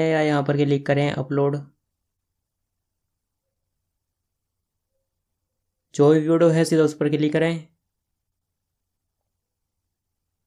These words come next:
और यहाँ पर क्लिक करें ऐड मीडिया। यहाँ से ट्रिम भी कर सकते हो। उसके बाद में राइट पर क्लिक करें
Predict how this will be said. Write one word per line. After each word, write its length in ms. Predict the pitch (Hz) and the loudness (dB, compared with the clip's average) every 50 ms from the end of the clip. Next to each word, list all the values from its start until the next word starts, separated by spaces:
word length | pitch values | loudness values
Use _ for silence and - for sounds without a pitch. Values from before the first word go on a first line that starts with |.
| _ _ _ _ _ _ _ _ - | _ _ _ _ _ _ _ _ 0
और 120 | 147 143 | 0 2
यहाँ 200 | 143 143 143 143 | 2 2 0 0
पर 140 | 147 165 160 | 0 0 0
क्लिक 260 | 165 156 151 143 147 | 2 2 0 0 0
करें 200 | - 127 123 123 | -2 -4 -4 -4
ऐड 360 | - - 151 139 139 139 143 143 | -4 -2 -2 0 0 0 -2 -2
मीडिया। 380 | 147 143 143 147 151 156 156 147 - _ _ _ _ _ _ _ _ _ _ _ _ _ _ _ _ _ _ _ _ _ _ _ _ _ _ _ _ _ _ _ _ _ _ _ _ _ _ _ _ _ _ _ _ _ _ _ _ _ _ _ _ _ _ _ _ _ _ _ _ _ _ _ _ _ _ _ _ - | -4 -2 -2 -4 -4 -6 -8 -12 -18 _ _ _ _ _ _ _ _ _ _ _ _ _ _ _ _ _ _ _ _ _ _ _ _ _ _ _ _ _ _ _ _ _ _ _ _ _ _ _ _ _ _ _ _ _ _ _ _ _ _ _ _ _ _ _ _ _ _ _ _ _ _ _ _ _ _ _ _ -4
यहाँ 300 | 156 143 131 135 147 147 | 0 0 2 2 2 2
से 280 | 147 165 165 160 156 151 | 2 2 4 4 2 2
ट्रिम 300 | 151 143 143 143 143 143 | 0 0 0 0 2 0
भी 80 | 147 | 0
कर 120 | 147 151 143 | 0 0 -2
सकते 260 | 143 147 143 143 156 | -2 -4 -2 -2 -2
हो। 200 | 143 147 156 160 160 160 - _ _ _ _ _ _ _ _ _ _ _ _ _ _ _ _ _ _ _ _ _ _ _ _ _ _ _ _ _ _ _ _ _ _ _ _ _ _ _ _ _ _ - | -2 0 -2 -4 -4 -8 -14 _ _ _ _ _ _ _ _ _ _ _ _ _ _ _ _ _ _ _ _ _ _ _ _ _ _ _ _ _ _ _ _ _ _ _ _ _ _ _ _ _ _ -6
उसके 260 | 139 139 - - 151 | -6 -4 -4 -4 0
बाद 280 | 147 151 143 143 139 147 | 2 4 4 4 2 0
में 120 | 151 156 151 | -2 -2 0
राइट 240 | 147 135 135 135 - | 0 0 -2 -2 -4
पर 100 | 143 143 | -4 -4
क्लिक 240 | 143 170 147 143 147 | -2 -2 -2 -2 -2
करें 300 | 156 156 156 160 160 | -4 -4 -4 -6 -10